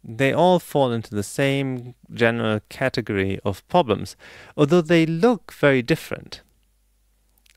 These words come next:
And this is the power of reductions. We have problems that look very different,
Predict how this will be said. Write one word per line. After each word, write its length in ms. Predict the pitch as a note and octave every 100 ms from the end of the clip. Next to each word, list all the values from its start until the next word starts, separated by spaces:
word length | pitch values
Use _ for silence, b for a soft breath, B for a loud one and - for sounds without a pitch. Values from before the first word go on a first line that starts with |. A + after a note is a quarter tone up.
| _
And 380 | C3 C3 C3+ B2+
this 200 | F3+ F#3+
is 160 | - -
the 140 | D#3+
power 600 | - - C#3 C#3 C3+ C3 -
of 400 | A2+ A2 G#2 -
reductions. 840 | G#2 - A2 - - - - - - b b b b
We 100 | C3
have 320 | C3+ D3+ -
problems 420 | - G3+ G3 F#3
that 200 | - B2+
look 280 | B2+ B2+ E3+
very 200 | - C#3+
different, 540 | A#2+ A#2 - G2 F2